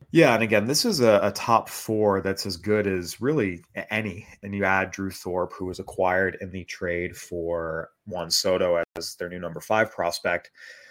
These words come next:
That's a pretty good top five, and, and it kinda stretches down into the top ten. And you mentioned this earlier, a-, and we've kinda talked about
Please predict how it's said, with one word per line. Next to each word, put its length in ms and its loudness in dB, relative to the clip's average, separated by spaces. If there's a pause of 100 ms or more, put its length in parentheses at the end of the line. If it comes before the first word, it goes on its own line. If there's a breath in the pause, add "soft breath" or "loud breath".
(240 loud breath)
That's 240 0
a 40 0
pretty 240 -4
good 140 0
top 260 0
five, 400 0
and, 80 -4
and 160 -4
it 100 -8
kinda 160 -8
stretches 520 -4
down 400 -2
into 240 -10
the 100 -16
top 340 -6
ten. 380 -6
And 140 -12 (480 loud breath)
you 280 -6
mentioned 360 -2
this 200 -2
earlier, 640 0
a-, 160 -8
and 180 -8
we've 180 -6
kinda 160 -6
talked 260 -8
about 260 -6